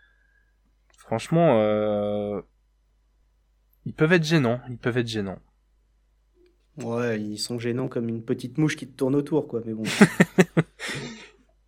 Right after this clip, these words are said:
Speaker 3: Ouais, faut
Speaker 2: Non,
Speaker 3: pas que
Speaker 2: je suis,
Speaker 3: Taylor
Speaker 2: je suis
Speaker 3: se
Speaker 2: peut-être un peu
Speaker 3: blesse,
Speaker 2: trop
Speaker 3: quoi.
Speaker 2: dur avec eux, mais pff,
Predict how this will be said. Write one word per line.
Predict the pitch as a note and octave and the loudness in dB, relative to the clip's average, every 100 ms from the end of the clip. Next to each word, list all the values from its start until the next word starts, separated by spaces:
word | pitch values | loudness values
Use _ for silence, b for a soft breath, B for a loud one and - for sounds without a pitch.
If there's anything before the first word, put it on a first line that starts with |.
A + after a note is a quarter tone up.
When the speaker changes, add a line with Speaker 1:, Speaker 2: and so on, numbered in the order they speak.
| _ _ _ - | _ _ _ 0
Speaker 3:
Ouais, | A#2+ A#2 | 2 4
faut | B2+ | 8
Speaker 2:
Non, | D3+ | 10
Speaker 3:
pas | D#3 | 8
que | |
Speaker 2:
je | C3+ | 6
suis, | C#3 | 2
Speaker 3:
Taylor | B2 B2 | 2 4
Speaker 2:
je | |
suis | B2+ | 4
Speaker 3:
se | F3 | 4
Speaker 2:
peut-être | G3 | 6
un | G3+ | 8
peu | |
Speaker 3:
blesse, | F#3+ | 6
Speaker 2:
trop | F#3 | 6
Speaker 3:
quoi. | F#3+ | 4
Speaker 2:
dur | F3+ F3 | 6 8
avec | D#3+ D#3+ F3+ | 6 4 4
eux, | F#3 | 4
mais | E3 C#3+ | 6 2
pff, | C3+ | 0